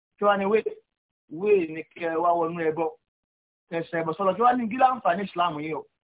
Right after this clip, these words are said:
Kí láǹfààní ìjẹ́ Mùsùlùmí, kí láǹfààní ìpè ayé làáfà? Bí tá a ti lọ ní pé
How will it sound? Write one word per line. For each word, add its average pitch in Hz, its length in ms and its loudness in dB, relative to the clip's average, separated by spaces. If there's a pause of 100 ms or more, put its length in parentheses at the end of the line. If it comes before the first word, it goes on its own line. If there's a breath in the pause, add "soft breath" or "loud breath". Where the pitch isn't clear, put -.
(760)
Kí 240 40 -4
láǹfààní 247 600 2 (600)
ìjẹ́ 180 300 0
Mùsùlùmí, 190 600 -2 (120)
kí 240 100 -4
láǹfààní 202 540 0 (140)
ìpè 160 300 -2
ayé 175 200 0
làáfà? 151 320 0 (720)
Bí 208 80 -2
tá 240 120 0
a 208 140 2
ti 190 60 -14
lọ 214 120 -4
ní 226 200 -4
pé 240 160 0